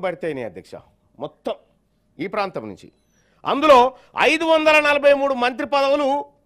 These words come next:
అగ్రవర్ణాలకే చెందినాయి అధ్యక్ష. ఎస్సీలకు నూట పదకొండు దక్కినాయి అధ్యక్ష, ఎస్టీలకు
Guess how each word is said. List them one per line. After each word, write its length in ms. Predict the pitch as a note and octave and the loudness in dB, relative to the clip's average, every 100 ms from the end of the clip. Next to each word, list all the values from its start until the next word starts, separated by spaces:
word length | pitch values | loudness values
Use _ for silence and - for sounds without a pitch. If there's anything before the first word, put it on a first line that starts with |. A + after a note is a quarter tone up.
| _ - | _ -10
అగ్రవర్ణాలకే 760 | G3+ G#3+ G#3+ F3+ E3 C#3 - F2+ | -8 -4 -6 -6 -8 -10 -12 -18
చెందినాయి 300 | F2 E2 D2+ | -18 -20 -20
అధ్యక్ష. 240 | - _ _ _ _ _ _ _ _ _ _ _ _ _ _ _ _ _ | -20 _ _ _ _ _ _ _ _ _ _ _ _ _ _ _ _ _
ఎస్సీలకు 680 | A2 G3 A#3 E4 E4+ E4 D#4 C#4 A#3 - - | -4 -4 -2 0 2 2 4 2 2 -6 -10
నూట 200 | G3+ D4+ D#4 D4 | -8 0 0 0
పదకొండు 340 | C#4 A#3+ B3+ G#3+ | -2 -2 -2 -4
దక్కినాయి 300 | G#3+ G3+ D3+ | -4 -6 -6
అధ్యక్ష, 240 | B2 - G2 _ _ _ _ _ _ _ _ _ _ _ _ _ _ _ _ _ _ _ _ _ _ _ _ _ _ _ _ _ _ _ _ _ _ _ | -8 -12 -16 _ _ _ _ _ _ _ _ _ _ _ _ _ _ _ _ _ _ _ _ _ _ _ _ _ _ _ _ _ _ _ _ _ _ _
ఎస్టీలకు 540 | G#3 B3 - C#4 C4+ | -2 -2 -2 -2 2